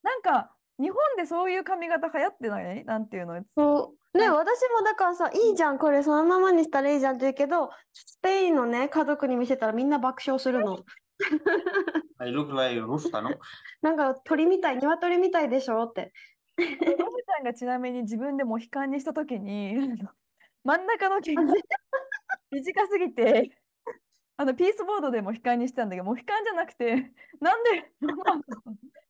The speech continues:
Speaker 1: 毛真ん中にのり、のりが残ってんの？<laughs> 髪があったみたいになってたから。
Speaker 2: ロブちゃんalso did, like, your hair, you know, Mohican?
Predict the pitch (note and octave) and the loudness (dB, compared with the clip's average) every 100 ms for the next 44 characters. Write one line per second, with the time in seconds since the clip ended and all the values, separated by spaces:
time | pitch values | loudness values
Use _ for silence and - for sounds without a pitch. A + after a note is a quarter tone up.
0 | _ F4+ C4+ C4+ E4+ F#4 F#4 C#4+ C#4 F4+ | _ -2 2 2 2 0 0 0 2 4
1 | F#4 - - F#4+ - D4+ F#4 A#4 A4+ E4+ | 2 -2 -20 -8 2 4 6 6 4 4
2 | C#4 D#4+ - C#4 C4 - - _ _ _ | 0 -4 -2 -2 -2 -2 -6 _ _ _
3 | _ _ _ _ _ - - - - - | _ _ _ _ _ -12 -10 -10 -10 -12
4 | - _ - G#4 A4 A4+ B4+ G#4+ - F4 | -14 _ -6 6 8 8 6 2 0 0
5 | A4+ F#4+ D#4 D#4+ C#4+ - - - - C#4+ | 0 -4 -4 -6 -6 -8 -8 -10 -8 -8
6 | C#4+ _ D4+ D4 D4 D4 D#4 D4+ D4 C#4+ | -8 _ 0 2 2 0 2 4 4 4
7 | D4+ D#4+ C#4 B3+ A#3 C4 D4+ C4+ B3 B3 | 2 2 4 4 4 4 4 4 4 2
8 | A#3 - B3 B3 C4 B3 C4+ D4+ C#4 B3 | 0 -6 2 4 4 4 2 0 0 0
9 | B3 F#4+ B3+ B3+ D4+ C#4 D#4 - A4 | 0 0 0 2 4 4 2 -2 -4